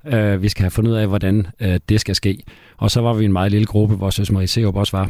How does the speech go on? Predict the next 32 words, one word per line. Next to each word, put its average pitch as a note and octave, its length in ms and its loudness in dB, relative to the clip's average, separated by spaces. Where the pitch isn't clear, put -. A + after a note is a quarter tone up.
som, F#2+ 320 0
øh, F2 260 0
som F2+ 400 2
skulle, G2 400 2
øh, F2 60 0
forberede, G#2+ 420 2
hvordan G2+ 280 0
det G#2+ 100 0
skulle G#2+ 180 -8
ske, A#2 300 -2
og, F#2+ 280 0
og G2+ 140 0
herunder G2 300 2
særligt, A2 320 0
at F#2+ 60 -4
det, G#2+ 80 0
jeg G2+ 100 0
kom G2+ 120 -2
til G#2 100 -2
at G2 60 -2
arbejde F#2+ 240 -2
særligt G#2 260 -2
med, G2 80 -2
det G2+ 120 -2
var, G2 200 -2
hvad G#2 140 0
bliver G#2+ 200 0
så G#2 200 0
historien G2 480 0
for G2+ 140 -4
Lars G#2 180 0
Løkke? C#3 240 0